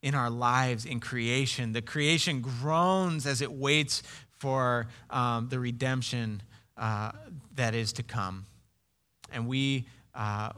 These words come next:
we wait for that as well. But as we do that, we look to Christ and we trust in Christ.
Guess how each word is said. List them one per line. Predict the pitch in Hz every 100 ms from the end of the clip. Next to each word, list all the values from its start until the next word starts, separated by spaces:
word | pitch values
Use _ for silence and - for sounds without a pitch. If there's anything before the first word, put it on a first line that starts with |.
| - - -
we | 127 123
wait | 123 135 131
for | 143
that | 123 120
as | 113 110
well. | 104 104
But | 107 110
as | 123 113
we | 117
do | 110 107
that, | 107 113
we |
look | 104 107 123 127 -
to | 120
Christ | - - 92 90 - - -
and | 113
we | 104 104 107
trust | - 127 104 - -
in | 104
Christ. | 101 - 87 92 -